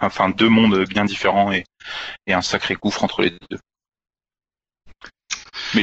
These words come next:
l'idée, c'était vraiment une intégration très simple où je pouvais contacter, euh, des, les contacts que j'avais et juste leur envoyer des messages, des messages instantanés.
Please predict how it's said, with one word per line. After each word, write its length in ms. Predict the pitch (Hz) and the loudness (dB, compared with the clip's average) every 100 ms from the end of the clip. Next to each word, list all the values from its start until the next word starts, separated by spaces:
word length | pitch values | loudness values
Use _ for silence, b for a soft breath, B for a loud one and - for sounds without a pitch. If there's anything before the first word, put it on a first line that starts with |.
| 95 | -2
l'idée, 180 | 98 113 | 0 0
c'était 180 | - 110 | 2 2
vraiment 280 | 101 127 131 | 4 6 6
une 80 | |
intégration 520 | 104 - 107 98 - 117 | 4 2 2 2 4 4
très 200 | - 104 | 2 2
simple 260 | 110 110 | 2 0
où 40 | 110 | -2
je 60 | |
pouvais 200 | - 95 | 0 0
contacter, 600 | 104 104 101 - - 110 | 2 2 0 -2 0 4
euh, 200 | 104 92 | 4 4
des, 460 | 85 92 90 90 90 90 95 | 2 2 2 0 -2 -4 -4
les 80 | 95 | -2
contacts 380 | 104 - - | 0 0 0
que 100 | - | 0
j'avais 320 | 95 90 95 113 | 4 4 6 6
et 420 | 113 95 - - 95 | 6 6 4 2 2
juste 280 | 107 - | 2 2
leur 140 | 110 98 | 2 4
envoyer 280 | 92 98 104 | 4 4 6
des 100 | 95 | 4
messages, 440 | 95 107 104 98 95 92 - | 4 2 2 2 -2 -4 0
des 100 | 95 | 2
messages 280 | 98 104 104 | 4 2 0
instantanés. 480 | - 101 - 85 | 0 -2 0 -2